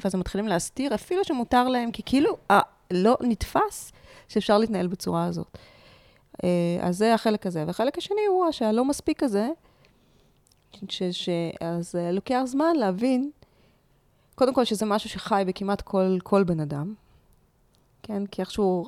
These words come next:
איכשהו הצליחו לחנך אותנו היטב לזה שאנחנו לא מספיק טובים. לא יודעת אם זה דרך ציונים או דרך השוואות לאחרים כל הזמן, משהו שמה לא, לא מקבל אצלנו מענה, ש-, שיש לנו מקום בעולם כמו שאנחנו.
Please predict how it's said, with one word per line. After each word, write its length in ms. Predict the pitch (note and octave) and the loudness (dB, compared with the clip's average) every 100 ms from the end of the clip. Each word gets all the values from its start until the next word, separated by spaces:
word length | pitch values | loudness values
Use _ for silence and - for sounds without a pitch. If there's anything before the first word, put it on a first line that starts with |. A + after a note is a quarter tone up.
| - | -6
איכשהו 260 | - A#3 | -6 -6
הצליחו 380 | G3 - C#4 - | -4 -2 -2 0
לחנך 300 | B3 A3+ A#3 | -2 -4 -4
אותנו 240 | A#3 G#3+ | -4 -2
היטב 320 | F#3+ F3 B3 B3+ | -2 -2 -2 -2
לזה 180 | F#3+ G3 | -4 -6
שאנחנו 200 | G3 F3+ | -8 -8
לא 60 | |
מספיק 220 | E3+ - - | -8 -8 -8
טובים. 380 | D#3+ D#3 D#3 D#3+ | -6 -4 -6 -2
לא 20 | |
יודעת 200 | G#3 G#3+ | -2 -2
אם 40 | F#3+ | -4
זה 80 | |
דרך 220 | F3 F3+ - | -4 -4 -4
ציונים 680 | - F#3+ F#3+ G#3 G3+ G3 F#3+ | -2 -2 0 0 0 -2 -2
או 80 | |
דרך 340 | F3 F#3 F#3 F#3 | -2 0 0 0
השוואות 340 | - F3 G3 | 0 0 2
לאחרים 420 | G3+ F3+ G3 G#3 | 0 -2 -2 -2
כל 220 | G#3 G#3 F#3+ | -2 -2 -2
הזמן, 420 | F#3+ F#3+ F#3 F#3 | -2 -2 -2 0
משהו 300 | G#3+ C#4+ D4 | 2 2 0
שמה 320 | B3+ A3 G#3 G#3 - - - - - | -4 -4 -2 -4 -8 -20 -20 -16 -2
לא, 180 | G3+ A#3 | 0 2
לא 180 | A#3+ A3+ | 4 2
מקבל 220 | A#3+ G3+ | 4 2
אצלנו 240 | G3+ G#3+ F#3+ | 0 0 -2
מענה, 340 | E3 E3+ A#3+ | -2 -2 -2
ש-, 100 | - F#3 F3 - | -2 -4 -6 -10
שיש 340 | - F#3 A#3 | -4 -4 -2
לנו 140 | A#3 | -2
מקום 400 | F3+ - - A3 | -2 -2 -2 0
בעולם 320 | G3 E3 G#3 A3+ | 0 0 0 -2
כמו 160 | A3 | -4
שאנחנו. 480 | G3+ F3 E3+ - E3 | -4 -2 -4 -6 -12